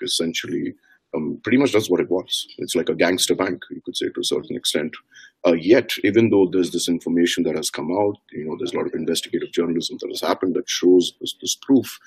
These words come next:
If you walk through any airport today, and I know this because I've been traveling quite a bit in the past month, the first thing you see in most airports are these advertisements of H S B C, which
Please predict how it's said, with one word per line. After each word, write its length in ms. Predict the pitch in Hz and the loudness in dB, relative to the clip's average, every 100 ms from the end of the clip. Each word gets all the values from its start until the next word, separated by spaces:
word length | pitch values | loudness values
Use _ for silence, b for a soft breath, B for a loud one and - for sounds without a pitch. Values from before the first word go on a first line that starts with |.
| B B - | B B 0
If 180 | 90 123 | 4 8
you 80 | 127 | 10
walk 320 | 113 123 - | 10 8 6
through 220 | 117 - | 6 6
any 300 | 98 127 135 | 6 6 8
airport 320 | 92 - 85 - | 6 4 -2 -4
today, 200 | 87 85 | -4 -2
and 160 | 90 85 | -2 -2
I 60 | |
know 180 | 87 92 | 0 0
this 140 | 98 - | -2 -6
because 260 | 87 85 82 | -6 -4 -4
I've 80 | |
been 160 | 78 82 | -6 -10
traveling 320 | - 82 87 | -8 -4 -2
quite 200 | 85 80 | 0 -2
a 40 | 87 | -2
bit 300 | - - - | -6 -8 -4
in 80 | 82 | -4
the 80 | - | -4
past 240 | - 80 - | -6 -6 -6
month, 240 | - - - - B B B B - | -6 -6 -8 -12 B B B B 0
the 100 | 104 | 4
first 260 | 131 131 | 6 4
thing 140 | 139 123 | 4 2
you 80 | 107 | 2
see 160 | 110 | 0
in 100 | 101 | 0
most 220 | 95 92 - | 0 0 0
airports 380 | 82 92 90 80 | 0 2 2 2
are 140 | 90 | 2
these 300 | 90 92 90 - | 4 2 2 -2
advertisements 640 | 85 92 - 87 85 - | -4 -2 0 -2 -4 -10
of 100 | - 87 | -6 -6
H 200 | 87 80 | -4 -6
S 100 | - | -6
B 140 | 87 | -6
C, 220 | - - | -6 -4
which 200 | 90 90 | -2 -2